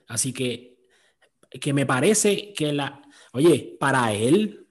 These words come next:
pues claro, pues cla-, para Boston, pues claro que sí, pero esto es un chiste. O sea, porque si esto, esto fue una súper polémica en el béisbol durante todo este año, año y pico,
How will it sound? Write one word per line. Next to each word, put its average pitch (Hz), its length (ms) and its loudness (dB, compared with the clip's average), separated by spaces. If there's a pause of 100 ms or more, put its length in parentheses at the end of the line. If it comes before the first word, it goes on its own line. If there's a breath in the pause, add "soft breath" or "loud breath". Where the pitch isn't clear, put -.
(240)
pues - 200 -20
claro, 120 580 0
pues 117 160 -10
cla-, - 220 -10
para 123 240 -2
Boston, 127 640 0
pues 117 180 -6
claro 117 540 -4
que 202 140 -2
sí, 240 340 -4 (180 loud breath)
pero - 140 -2
esto 147 160 -4
es 185 60 -2
un 190 120 2
chiste. 233 680 -2
O - 180 -20
sea, 175 180 -2
porque 170 220 0
si 180 320 0
esto, 214 360 -2
esto 214 240 -2
fue 247 160 -6
una 240 100 0
súper 220 340 -2
polémica 165 560 0 (460)
en 120 140 -8
el 123 100 -4
béisbol 127 520 -2
durante 117 360 -4
todo 143 160 -2
este 170 220 -2
año, 135 440 -2 (260)
año 147 200 0
y - 20 4
pico, 147 380 -6